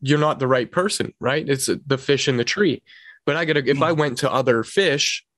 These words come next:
Speaker 1: right, or I went to a different place where the thing that I, the problem that I'm solving would work, I get different
Speaker 2: Yeah.
Speaker 1: feedback. So that's so important for, for anybody who's kind of in that space of, like,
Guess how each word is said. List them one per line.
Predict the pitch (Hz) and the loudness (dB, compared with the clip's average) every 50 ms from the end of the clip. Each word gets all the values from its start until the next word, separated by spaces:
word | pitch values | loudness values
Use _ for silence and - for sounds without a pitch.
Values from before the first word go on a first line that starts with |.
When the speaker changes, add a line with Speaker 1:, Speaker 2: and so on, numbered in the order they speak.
| _ _ | _ _
Speaker 1:
right, | - 123 127 156 175 180 - - - - | 0 2 2 2 0 -2 -4 -10 -2 0
or | 139 147 | 2 2
I | 143 | 4
went | 143 156 156 147 - | 2 2 0 0 0
to | 147 147 | -2 0
a | |
different | 123 156 151 - 143 120 - | 0 0 0 0 -2 -2 0
place | - 175 156 135 - - | -2 0 0 0 2 2
where | 139 131 123 | 2 4 4
the | 131 127 | 2 0
thing | 127 - - 139 131 131 | 0 0 -2 0 0 0
that | 131 127 | 0 0
I, | 120 | -2
the | 110 139 - | -2 -4 -4
problem | - - 127 131 135 127 | -2 0 -2 0 0 0
that | 123 123 | -2 -2
I'm | 120 117 | 0 -2
solving | - - 131 127 123 123 120 113 | 0 0 0 0 0 -2 -2 -2
would | 107 107 107 | -4 -4 -2
work, | 127 165 208 226 185 135 120 120 - - _ _ - - - _ - _ - - _ - | 0 2 2 4 4 2 2 0 -4 -12 _ _ -20 -20 -20 _ -20 _ -20 -20 _ -6
I | 143 | -4
get | 139 - 175 - 127 | 0 0 -2 0 2
different | - 156 147 120 143 131 120 | 2 2 2 2 -2 -2 -2
Speaker 2:
Yeah. | 127 | -2
Speaker 1:
feedback. | - 139 151 160 135 123 101 98 - | -2 0 0 2 0 -2 -2 -2 -2
So | - - 131 143 147 | -2 -2 0 0 2
that's | 110 143 147 - | 0 0 0 0
so | - - 175 160 165 | 0 2 2 2 2
important | 165 151 135 - 139 139 135 120 131 117 98 - - - _ - | 2 0 0 2 2 2 2 2 0 -2 -4 -6 -8 -12 _ -2
for, | - 143 131 120 120 117 - - - - | 0 2 2 2 2 0 0 -2 -4 0
for | - 127 123 | 2 2 2
anybody | 135 156 151 131 127 123 117 | 4 2 2 0 0 0 -2
who's | 120 131 123 120 110 - | -2 -2 -2 0 0 -2
kind | - 123 117 | -4 -4 -2
of | 113 | 0
in | 120 123 127 | 0 0 2
that | 123 113 107 - | 0 -2 -2 -2
space | - - - - 131 131 120 - | -4 -2 0 0 0 0 0 0
of, | 131 110 - | -2 0 0
like, | - 110 107 104 - | 0 0 0 -2 -6